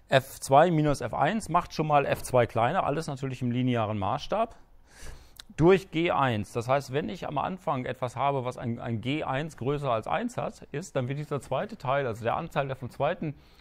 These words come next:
ähm, äh, vier Tor, upp,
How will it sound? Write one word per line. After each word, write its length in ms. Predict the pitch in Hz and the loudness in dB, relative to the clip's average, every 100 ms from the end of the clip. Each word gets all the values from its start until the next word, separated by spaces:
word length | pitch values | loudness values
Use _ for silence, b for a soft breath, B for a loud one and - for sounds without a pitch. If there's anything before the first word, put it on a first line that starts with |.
| b b - | b b -8
ähm, 540 | - 123 127 127 123 101 B B B - - - - - - - 131 | 2 4 4 4 0 -2 B B B -20 -20 -20 -20 -20 -20 -10 -4
äh, 160 | 127 | -4
vier 280 | 110 139 135 | -4 -6 -6
Tor, 340 | 131 127 131 - - - - | -2 -2 -2 -8 -20 -20 -8
upp, 220 | 120 - | -6 -6